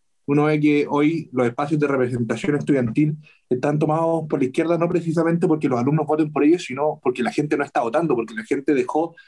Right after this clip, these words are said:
de confiar, eh, en la representación estudiantil como, por ejemplo, un medio para solucionar los problemas que hay día a día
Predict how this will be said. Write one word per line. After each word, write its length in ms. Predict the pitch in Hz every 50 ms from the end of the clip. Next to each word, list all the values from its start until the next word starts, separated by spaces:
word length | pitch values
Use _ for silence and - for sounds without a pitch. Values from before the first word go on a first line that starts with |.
| _ - _ _ -
de 140 | 135 131
confiar, 640 | 127 127 123 120 113 - - 180 185 180 165 156 151 - _ _ _ _ _ _ _ -
eh, 260 | - 131 120 120 120 127
en 80 | 123
la 100 | 123 127
representación 680 | 127 127 117 113 117 120 110 110 117 - - 156 151
estudiantil 520 | 156 151 151 156 135 120 117 113 151 160 151
como, 360 | - 175 - - - 135 131
por 120 | 113 120
ejemplo, 360 | 113 110 - 226 220 220 226 185
un 60 | 160
medio 180 | 170 185 190
para 160 | 180 175 170 165
solucionar 400 | 151 143 139 139 - 151 156 165
los 120 | 160 156
problemas 340 | 151 139 135 147 160 165 160
que 80 | -
hay 60 | 147 143
día 180 | 143 151 147
a 20 | 143
día 300 | 147 156 160 165 160